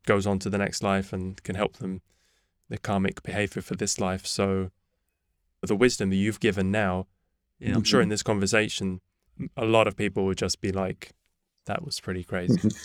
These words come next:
Speaker 1: But maybe some people
Speaker 2: Mm-hmm.
Speaker 1: are really gonna get inspired and want to learn more.
Speaker 2: Mm-hmm.
Speaker 1: And then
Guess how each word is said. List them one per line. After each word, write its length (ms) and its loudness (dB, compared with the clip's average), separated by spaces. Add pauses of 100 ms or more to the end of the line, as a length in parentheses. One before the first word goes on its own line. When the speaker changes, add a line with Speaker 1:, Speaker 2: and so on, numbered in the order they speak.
(280)
Speaker 1:
But 160 -2
maybe 300 4
some 240 4
people 420 -2 (140)
Speaker 2:
Mm-hmm. 400 8 (260)
Speaker 1:
are 60 0
really 240 2
gonna 240 2
get 320 0 (760)
inspired 540 4
and 100 0
want 180 0
to 60 0
learn 300 2
more. 240 4
Speaker 2:
Mm-hmm. 140 6
Speaker 1:
And 100 6
then 240 0